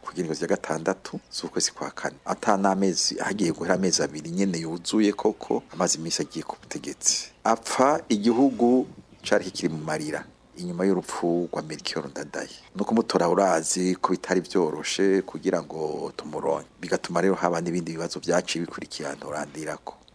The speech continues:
Urumva rero nk'umuntu yemeye mu gihugu kimeze nk'uko mpejeje kukubwira, ati, "Reka mfate ayo mabanga yo kuba umukuru w'igihugu." Ni ukuri haba harimwo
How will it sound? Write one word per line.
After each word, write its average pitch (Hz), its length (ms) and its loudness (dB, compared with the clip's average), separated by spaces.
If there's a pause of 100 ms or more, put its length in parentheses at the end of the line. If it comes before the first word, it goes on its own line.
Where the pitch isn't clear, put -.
(220)
Urumva 123 320 8
rero 104 560 6 (140)
nk'umuntu 95 800 2 (200)
yemeye 98 920 2 (160)
mu 92 160 -4
gihugu 117 260 4
kimeze 98 260 2
nk'uko 104 160 2
mpejeje 90 200 2
kukubwira, 78 720 -2 (320)
ati, - 260 -6
"Reka 95 240 0
mfate - 500 0
ayo 80 220 2
mabanga 80 720 -2
yo 92 120 0
kuba - 160 -12
umukuru 82 320 -4
w'igihugu." - 520 -8 (240)
Ni 87 60 -6
ukuri 107 680 2 (200)
haba 90 280 0
harimwo 92 640 2